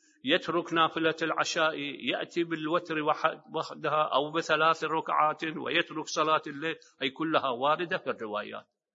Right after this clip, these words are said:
كلامنا ليس في هذا، إنها عبادات مستقلة،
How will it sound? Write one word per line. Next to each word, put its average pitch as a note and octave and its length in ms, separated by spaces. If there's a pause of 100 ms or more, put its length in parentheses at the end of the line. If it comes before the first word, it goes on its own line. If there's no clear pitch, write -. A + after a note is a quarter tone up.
(120)
كلامنا C#3 460
ليس C#3 280 (500)
في C#3+ 120
هذا، A2+ 440 (100)
إنها A#2+ 560
عبادات B2 640
مستقلة، F#3+ 1080